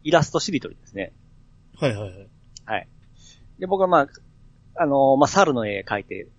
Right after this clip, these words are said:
Speaker 1: 後ろ回すじゃないですか。
Speaker 2: うん。
Speaker 1: で、僕は猿、まあ、そいつがどう見えるかですよね。
Speaker 2: あ、まあ、そうですよね。
Speaker 1: ええ。まあ、わかるように描くんですけども、<laughs> まあ、
Speaker 2: うん。
Speaker 1: それの猿だったらルールで続くなんかを描いてこう回ってくるような感じですね。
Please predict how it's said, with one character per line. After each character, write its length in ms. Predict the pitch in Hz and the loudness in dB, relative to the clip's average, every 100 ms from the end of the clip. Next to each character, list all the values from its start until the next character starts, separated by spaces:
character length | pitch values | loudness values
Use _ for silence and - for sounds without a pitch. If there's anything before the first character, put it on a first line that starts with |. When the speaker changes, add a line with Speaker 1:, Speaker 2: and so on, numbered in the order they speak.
| - | -12
Speaker 1:
後 220 | 135 127 | -6 -4
ろ 60 | 113 | -2
回 120 | 110 | -2
す 40 | |
じ 40 | 104 | -4
ゃ 40 | |
な 60 | 76 | -10
い 40 | |
で 40 | - | -8
す 60 | |
か。 180 | 98 78 - | -6 -6 -8
Speaker 2:
う 40 | 160 | -6
ん。 300 | 127 107 101 - - _ _ | -4 -6 -12 -20 -20 _ _
Speaker 1:
で、 80 | 190 | -4
僕 120 | 185 | -4
は 60 | 165 | 0
猿、 560 | 185 175 135 165 180 - - | 6 6 6 6 4 2 0
ま 100 | 180 | 2
あ、 80 | 147 - _ _ | 2 0 _ _
そ 200 | - 220 | -2 0
い 60 | 226 | 2
つ 100 | 285 | 4
が 120 | 185 | 4
ど 280 | 127 165 170 | 6 4 6
う 40 | |
見 140 | 165 226 | 6 4
え 40 | |
る 80 | 175 | 2
か 100 | 87 | -2
で 80 | - | -10
す 60 | - | -12
よ 80 | |
ね。 220 | 92 113 - - _ _ - - - 196 | -6 -4 -6 -18 _ _ -20 -20 -14 -6
Speaker 2:
あ、 80 | |
ま 120 | 143 127 | -4 -4
あ、 20 | |
そ 120 | 127 | -6
う 40 | 104 | -8
で 40 | |
す 100 | - | -6
よ 60 | 117 | -6
ね。 160 | 196 - - | -6 -8 -10
Speaker 1:
え 340 | 143 123 101 - | -4 -2 -4 -8
え。 20 | _ - - - | _ -20 -8 4
ま 140 | 214 | 6
あ、 80 | 147 | 6
わ 120 | 156 | 6
か 100 | 208 | 4
る 60 | 143 | 0
よ 80 | 120 | 0
う 20 | |
に 60 | - | -6
描 80 | |
く 60 | 104 | -8
ん 40 | |
で 80 | - | -18
す 80 | - | -18
け 60 | 139 | -10
ど 60 | |
も、 180 | 185 214 | -8 -2
<laughs> 20 | |
ま 80 | 214 | 2
あ、 40 | |
Speaker 2:
う 20 | 143 | 2
ん。 20 | |
Speaker 1:
そ 100 | 175 | 2
れ 120 | 160 | 0
の 280 | 165 180 - | 2 0 0
猿 240 | - 190 | 0 0
だ 60 | 123 | 0
っ 40 | 107 | -2
た 80 | 110 | -2
ら 40 | |
ル 160 | 123 127 | -2 -4
ー 20 | |
ル 160 | 160 185 | -4 2
で 120 | 151 | 2
続 500 | - 131 - 220 196 | 2 -8 0 2 4
く 40 | 160 | 4
な 120 | 151 | 2
ん 40 | |
か 100 | 123 | 2
を 20 | 110 | 0
描 120 | 117 | -2
い 20 | |
て 80 | 113 | -2
こ 80 | 104 | -4
う 60 | |
回 160 | 98 98 | -2 -2
っ 20 | |
て 100 | 107 | -4
く 60 | 101 | -12
る 40 | |
よ 40 | 82 | -12
う 40 | |
な 60 | - | -18
感 100 | _ | _
じ 60 | - | -20
で 40 | |
す 80 | - | -12
ね。 160 | 101 | -10